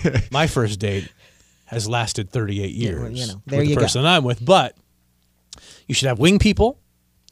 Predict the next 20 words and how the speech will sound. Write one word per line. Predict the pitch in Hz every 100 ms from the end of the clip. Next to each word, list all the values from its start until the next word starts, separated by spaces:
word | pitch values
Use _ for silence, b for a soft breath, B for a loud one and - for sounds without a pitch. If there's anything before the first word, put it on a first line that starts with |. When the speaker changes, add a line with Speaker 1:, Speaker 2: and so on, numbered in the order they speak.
| B B
Speaker 2:
It | 127
should | -
be | 131
simple, | - 175 170 208 254 -
like | 123
over | 127 113
a | 104
soda | - 175 185 214 -
or | 117 113
over | 143
Speaker 1:
Mm-hmm. | 156 151
Speaker 2:
a |
coffee, | 165 170 196 220 220
over | 107 95
a | 98
tea, | - 165 202
over | 147 123
a | 127
whatever. | 131 143 127 120 151
Speaker 1:
Yeah, | 139